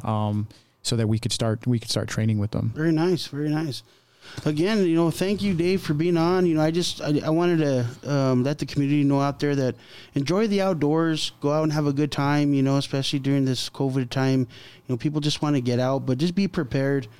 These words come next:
Speaker 2: You know, think about not only your safety, but when you're out there and, you know, firefighters and, you know,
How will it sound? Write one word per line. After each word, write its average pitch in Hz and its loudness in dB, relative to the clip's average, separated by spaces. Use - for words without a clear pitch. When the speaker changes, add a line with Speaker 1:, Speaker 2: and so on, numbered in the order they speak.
Speaker 2:
You 139 0
know, 143 2
think 190 -2
about 180 0
not 156 0
only 170 2
your 151 2
safety, 156 0
but 143 0
when 139 4
you're 151 2
out 143 -2
there 147 0
and, 127 2
you 131 4
know, 127 2
firefighters 139 0
and, 113 2
you 123 2
know, 120 0